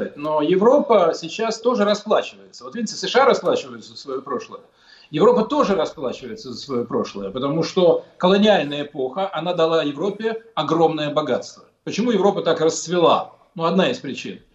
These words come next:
Безусловно, колонизация. Колонизация Америки, колонизация Латинской Америки, Африки, значительной части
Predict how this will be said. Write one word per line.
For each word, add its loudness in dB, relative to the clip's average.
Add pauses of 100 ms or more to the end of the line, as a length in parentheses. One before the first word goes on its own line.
(280)
Безусловно, 2
колонизация. 0 (120)
Колонизация 0
Америки, 2
колонизация -4
Латинской 0
Америки, -4
Африки, 2
значительной -8
части -10